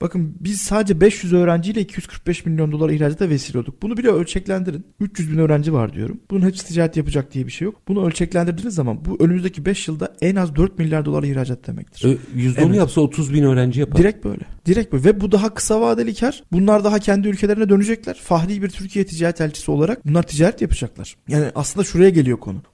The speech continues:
Speaker 1: Buradaki artık firmaların yok yurt dışına gitmek gibi böyle bir derdi olmaması lazım. Ya zaten Ticaret Bakanlığı destekleri de var. Gittiğiniz uçağınıza kadar, konaklamanıza kadar tamam belli illaki şartlar olacak ama devlet bunu vermek zorunda değil. Türkiye'nin ihracat destekleri dünyada sekizinci sırada. Ve
Speaker 2: A-,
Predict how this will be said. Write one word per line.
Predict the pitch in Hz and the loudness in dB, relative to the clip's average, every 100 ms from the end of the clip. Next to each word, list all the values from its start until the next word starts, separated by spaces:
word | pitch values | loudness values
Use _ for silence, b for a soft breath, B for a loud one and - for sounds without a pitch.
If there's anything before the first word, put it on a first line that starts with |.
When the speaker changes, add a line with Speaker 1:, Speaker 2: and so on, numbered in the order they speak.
| 151 | -4
Speaker 1:
Buradaki | 190 262 - 135 | -2 -2 -2 -2
artık | 170 - - | -4 -6 -4
firmaların | 156 185 196 139 | -2 0 2 0
yok | 147 185 160 | 0 -4 -6
yurt | 156 | -8
dışına | 156 185 | -8 -6
gitmek | 160 156 - 185 - | -6 -6 -6 -8 -6
gibi | 165 156 | -4 0
böyle | 160 170 | 0 0
bir | 175 143 | 0 2
derdi | 160 170 | 2 2
olmaması | 147 180 165 - - | 0 0 -2 -4 -6
lazım. | 101 - | -10 -6
Ya | 156 151 | -2 0
zaten | 175 196 190 - | -2 -4 -6 -8
Ticaret | - 165 175 | 0 2 2
Bakanlığı | 175 170 175 165 | -2 -2 -4 -2
destekleri | 135 - 135 139 | -2 -4 -2 0
de | 170 | 0
var. | 202 196 - | -4 -8 -8
Gittiğiniz | 180 - 185 165 | -8 -4 -2 0
uçağınıza | 160 - 180 170 160 | -2 0 2 2 0
kadar, | 151 156 156 | 0 0 -2
konaklamanıza | - 160 160 165 156 151 147 | 0 0 0 0 -2 -2 -4
kadar | 147 147 143 | -2 -4 -2
tamam | - 170 170 | 0 0 0
belli | 160 160 | 0 0
illaki | 165 147 139 - | 0 -2 -2 -4
şartlar | 143 - 147 | -8 -4 -4
olacak | 175 208 | -4 -4
ama | 208 214 - | -6 -8 0
devlet | 143 147 151 | 2 4 2
bunu | 151 | 0
vermek | 147 151 147 | 0 0 -2
zorunda | 147 151 | -4 -2
değil. | 214 196 - _ | -4 -6 -10 _
Türkiye'nin | - 160 - 190 175 | 0 0 2 2 4
ihracat | 160 156 160 196 196 | 4 6 6 4 2
destekleri | 180 - 147 - 151 233 - _ | 0 2 -2 0 0 -2 -6 _
dünyada | 156 190 202 | 2 4 2
sekizinci | - 147 139 139 147 | 0 -2 -2 -4 -4
sırada. | - 120 110 143 - 135 | -4 -4 -6 -10 -12 -2
Ve | 196 | 0
Speaker 2:
A-, | 254 | 0